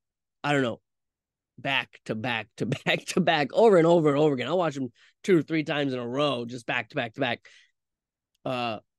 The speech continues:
and I've done that for years. I've, I've seen Raiders of the Lost Ark, uh, Last Crusade,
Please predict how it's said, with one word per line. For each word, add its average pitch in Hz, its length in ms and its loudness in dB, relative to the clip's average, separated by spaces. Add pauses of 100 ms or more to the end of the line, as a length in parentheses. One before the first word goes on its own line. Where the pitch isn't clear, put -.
(120)
and 160 80 0
I've 160 120 2
done 151 200 4
that 127 180 0
for 120 60 0
years. 117 240 -2
I've, 135 200 -2
I've 147 200 0
seen 143 520 2
Raiders 170 380 2
of 143 80 2
the 135 80 0
Lost 117 320 -8
Ark, 107 200 -8 (720)
uh, 107 260 -4
Last 160 340 0
Crusade, 117 580 -2